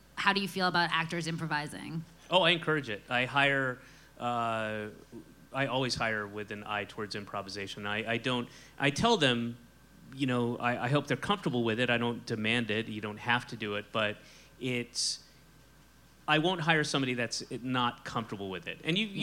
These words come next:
Speaker 2: you'd be surprised. There are some people who will say, like, "Oh, I, yeah, I don't." <laughs>
Speaker 1: Even comedians?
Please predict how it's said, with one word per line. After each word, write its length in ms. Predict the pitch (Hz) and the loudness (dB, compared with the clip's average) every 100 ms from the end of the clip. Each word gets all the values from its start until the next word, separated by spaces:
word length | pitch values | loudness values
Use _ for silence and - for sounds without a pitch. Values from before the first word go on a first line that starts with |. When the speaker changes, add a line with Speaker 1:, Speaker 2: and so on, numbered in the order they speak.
| 220 | -4
Speaker 2:
you'd 240 | 196 185 | -6 -4
be 100 | 214 | 0
surprised. 540 | - 214 214 196 123 | 0 2 4 4 4
There 80 | 131 | 2
are 40 | 139 | 0
some 220 | 147 147 | 0 0
people 320 | 151 139 135 | 0 0 0
who 120 | 127 | -2
will 120 | 117 | -2
say, 300 | 117 - 123 | -2 0 0
like, 340 | 113 107 104 - | 0 0 -2 -2
"Oh, 320 | 120 113 110 | 2 2 2
I, 280 | 110 107 104 - - | 0 0 -2 -8 -12
yeah, 260 | - 107 101 - | -4 0 0 -2
I 120 | 110 | -4
don't." 200 | 107 104 160 143 - | -4 -4 -6 -10 -14
<laughs> 260 | - - - | -18 -12 -2
Speaker 1:
Even 220 | 285 349 | 0 0
comedians? 680 | 311 285 294 320 349 - | -2 -2 0 -2 -2 -8